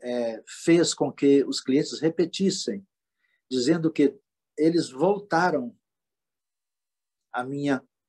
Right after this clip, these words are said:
empresa para mais treinos. Então, aqueles clientes que receberam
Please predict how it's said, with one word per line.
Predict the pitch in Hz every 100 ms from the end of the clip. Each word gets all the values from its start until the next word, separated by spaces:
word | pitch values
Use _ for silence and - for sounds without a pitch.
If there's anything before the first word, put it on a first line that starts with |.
| _ _ _ _ -
empresa | 139 120 135 147 147 139 _ -
para | 127 123
mais | 135 143 -
treinos. | - 127 107 95 - -
Então, | 123 165 196 - _ _ _ _ -
aqueles | 127 - 214 196
clientes | - 156 143 -
que | - 143
receberam | 165 - 196 196 226 226 196